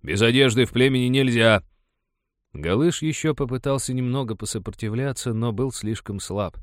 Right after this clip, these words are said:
Натянув робу задом наперёд, он поплёлся через толпу,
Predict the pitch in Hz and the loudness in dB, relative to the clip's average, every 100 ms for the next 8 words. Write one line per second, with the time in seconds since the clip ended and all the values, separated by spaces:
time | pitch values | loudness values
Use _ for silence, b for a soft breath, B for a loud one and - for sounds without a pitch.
0 | b b b b b 78 - 151 190 - | b b b b b -6 -2 0 0 0
1 | 156 151 110 101 135 120 107 101 92 110 | 0 2 0 2 2 2 -2 -2 -2 -2
2 | 123 - _ _ 78 82 101 143 165 - | -2 -6 _ _ -8 -4 -2 -2 -2 -4
3 | 107 107 101 - 98 90 139 143 | -6 -6 -6 -4 -4 -4 -4 -4